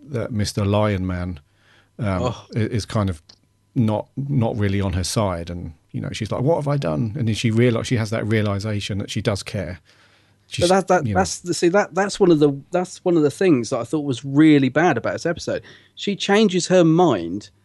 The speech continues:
Speaker 2: in a flash. Uh, I just thought it was so, there was no build up to it. She just suddenly turns good in the space of seconds. I was just like, that, that's just one of the things I noted that I just thought was so incredibly bad.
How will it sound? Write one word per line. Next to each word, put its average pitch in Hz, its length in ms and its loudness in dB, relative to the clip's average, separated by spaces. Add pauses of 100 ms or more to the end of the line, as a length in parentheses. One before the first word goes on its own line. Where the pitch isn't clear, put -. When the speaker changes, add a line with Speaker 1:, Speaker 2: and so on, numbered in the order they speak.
(240)
Speaker 2:
in 135 160 2
a 131 80 2
flash. - 640 -4 (580)
Uh, 156 140 2
I 165 120 4
just 160 200 -8
thought 196 100 2
it 170 80 0
was 156 120 -2
so, 185 220 -2
there 160 120 2
was 143 100 0
no 190 220 6
build 180 260 6
up 113 120 2
to 113 100 -6
it. 104 220 -4 (300)
She - 180 -2
just 156 300 -2
suddenly 170 400 6
turns 147 360 2
good 139 460 2 (140)
in 139 320 0
the 135 100 -4
space 135 420 -2
of 123 80 -8
seconds. - 560 -4
I 139 60 4
was 147 120 0
just 151 140 -10
like, 147 200 4 (380)
that, 170 220 2
that's 175 180 2
just 160 260 -6
one 170 160 4
of 156 80 4
the 135 80 2
things 151 260 2
I 117 60 0
noted 127 280 2
that 107 60 0
I 107 60 0
just - 200 -10
thought 120 140 0
was 110 140 -8
so 139 180 0
incredibly 113 600 0
bad. 135 380 0